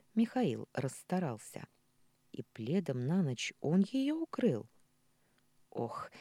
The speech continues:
и не нравится ей всё это, потому что нравится». Раздираемая противоречиями, Маша переоделась, заперла дом и подошла к машине. «Соседа предупредить не хочешь?»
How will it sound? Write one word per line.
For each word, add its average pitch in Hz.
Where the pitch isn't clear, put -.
и 147
не 127
нравится 139
ей 117
всё -
это, 120
потому 294
что -
нравится». 233
Раздираемая 160
противоречиями, 139
Маша 220
переоделась, 131
заперла 131
дом 196
и 359
подошла 139
к -
машине. -
«Соседа 185
предупредить 131
не 143
хочешь?» -